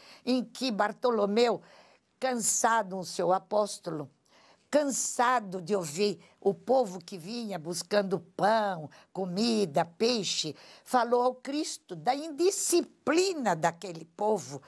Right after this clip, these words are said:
faminto e da ânsia, do egoísmo E Jesus fala a Bartolomeu: "Por que te queixas? Você apenas está oferecendo o que os outros dão.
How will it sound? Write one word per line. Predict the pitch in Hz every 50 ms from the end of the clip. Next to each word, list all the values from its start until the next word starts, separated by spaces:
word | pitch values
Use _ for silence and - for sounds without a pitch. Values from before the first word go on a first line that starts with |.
| - -
faminto | - - - 233 233 226 226 277 302 285 247 185 - - - - 160 147 - - _ _ _ _ _ - - - - - - - -
e | - 262 269 277 262
da | 208 165 185 226 233
ânsia, | 240 254 294 330 339 330 302 247 - - - - 196
do | 185 175 254 262
egoísmo | 240 220 208 240 220 214 247 277 294 285 226 175 147 135 160 165 165 151 - - _ _ _ - - - - _ _ _ _
E | - 202 208
Jesus | 170 135 190 190 185 147 131 160 196 202 196 - -
fala | - - - 170 170 170 170 165
a |
Bartolomeu: | 156 165 160 156 - - _ _ - 165 160 156 156 151 151 147 147 147 143 135 131 - - - - - - - -
"Por | - 392 311
que | - 403 587
te | - - 214 180
queixas? | - - - 165 139 127 - - - 117 - - - - _ _ _ _ _ _
Você | - 233 254 247 - - 311 302
apenas | 277 240 - - _ _ 311 320 330 311 277 240 220 175 156
está | 202 196 - - - - 254 254
oferecendo | 240 175 - 240 220 190 208 196 - - 285 311 320 311 349
o |
que | 349 - 370
os | 359 285 220
outros | 330 339 349 294 - 349 370 349 330 -
dão. | 285 302 320 311 302 294